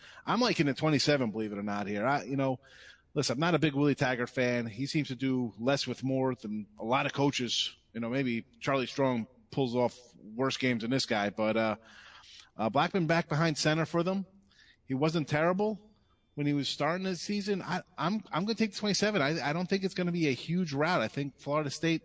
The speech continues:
listen, it's still Florida State. They still get top talent, and like Craig mentioned, they get whooped at home last year. You know, maybe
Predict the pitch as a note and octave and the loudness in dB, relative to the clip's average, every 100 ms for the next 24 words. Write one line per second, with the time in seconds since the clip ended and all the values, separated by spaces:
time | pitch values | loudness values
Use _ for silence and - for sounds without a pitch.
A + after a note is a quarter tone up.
0 | _ D#3 C#3 - - F3 F3+ D#3 - D#3 | _ -10 -8 -6 -4 -4 -2 -4 -2 -4
1 | C3+ A2 - D#3 D3 - - D3 C3+ - | -4 -8 -6 -4 -6 -6 -4 -4 -4 -4
2 | C#3 D3 E3 - - A#2 A#2 A#2 - - | -2 0 -4 -8 -8 -4 -2 -4 -6 -14
3 | _ C3+ C3+ - - D3+ D3 C3 G2+ - | _ -2 -2 -4 -4 -2 0 -4 -6 -2
4 | B2+ B2 F#2+ G2+ B2+ F3 - - - _ | 0 0 -2 -6 0 0 -2 -10 -12 _
5 | - A#2+ - D3+ C3 D#3 F3 - G3+ G3+ | -4 -2 0 0 2 2 2 2 2 0
6 | G3 - - - - - - _ _ _ | -4 -20 -20 -20 -20 -20 -20 _ _ _
7 | C3+ D3 C#3 E3 G#3+ | -4 -2 0 0 0